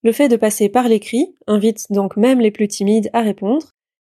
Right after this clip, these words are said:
et ça te permet d'avoir un éventail beaucoup plus large et donc beaucoup plus juste de ce que ta classe pense réellement. Inconvénient numéro un, cela n'est possible que si tous les élèves ont accès à un appareil numérique,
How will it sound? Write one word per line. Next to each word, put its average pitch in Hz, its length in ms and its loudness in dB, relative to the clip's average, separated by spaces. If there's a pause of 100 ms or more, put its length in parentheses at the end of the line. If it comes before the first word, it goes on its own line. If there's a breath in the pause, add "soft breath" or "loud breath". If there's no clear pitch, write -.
et 220 60 0
ça 233 160 0
te 226 80 -20
permet 214 300 2
d'avoir 208 320 2
un 202 80 0
éventail 196 400 0
beaucoup 247 240 -2
plus 202 180 -2
large 214 500 0
et 208 60 -2
donc 202 220 0
beaucoup 202 180 0
plus 208 200 -2
juste 254 380 -4
de 202 100 0
ce 190 100 -8
que 202 80 -2
ta 190 160 -2
classe 226 260 -2
pense 214 320 -2
réellement. 208 460 -2 (720)
Inconvénient 233 640 2
numéro 202 360 0
un, 247 280 0 (120)
cela 226 360 -2
n'est 202 100 2
possible 226 640 -2
que 254 100 0
si 226 200 -6
tous 269 100 -2
les 226 220 2
élèves 190 420 2
ont 247 80 0
accès 220 460 -2
à 208 80 -2
un 190 160 0
appareil 202 340 0
numérique, 196 640 -2